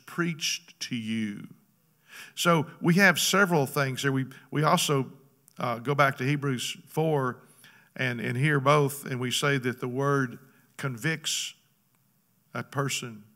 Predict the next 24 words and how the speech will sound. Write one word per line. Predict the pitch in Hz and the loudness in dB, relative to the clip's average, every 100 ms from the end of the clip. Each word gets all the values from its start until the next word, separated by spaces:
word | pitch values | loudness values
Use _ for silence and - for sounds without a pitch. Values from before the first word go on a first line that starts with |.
| _ _ _ - | _ _ _ -18
to | 113 | -14
come | - 127 120 107 - | -8 -8 -8 -12 -16
to | 101 | -14
Jesus. | - 113 101 90 - - - - - _ _ _ _ _ _ _ _ _ _ _ _ _ _ _ _ _ _ _ _ _ _ - | -10 -10 -10 -12 -14 -12 -12 -12 -16 _ _ _ _ _ _ _ _ _ _ _ _ _ _ _ _ _ _ _ _ _ _ -8
The | 127 | -4
word | 135 165 165 | 0 2 2
of | 131 110 | 0 -4
God | - 156 139 127 117 110 - - 139 | -2 0 2 0 -2 -6 -14 -8 0
works. | 151 151 120 - - - - - _ _ - - - | 2 2 0 -2 -2 -2 -6 -14 _ _ -20 -18 -4
When | 147 | 0
you | 151 170 | 2 2
share | 175 175 165 156 | 4 4 4 4
the | 135 | 0
word | 127 135 151 147 | 0 4 6 4
of | 139 117 - | 2 -4 4
God | 139 143 127 | 6 6 6
with | 120 | 0
somebody, | - 131 123 117 113 107 - - - | 0 0 0 0 -4 -8 -14 -18 -2
you're | 147 147 | 2 2
putting | - 185 175 156 | 2 2 4 2
a | 131 123 | -2 -2
seed | - - - 190 185 156 127 117 117 117 - _ | 2 2 4 4 4 4 2 0 -2 -6 -10 _
into | 131 117 113 | -8 -6 -6
them. | 110 113 107 104 - | -6 -4 -6 -6 -10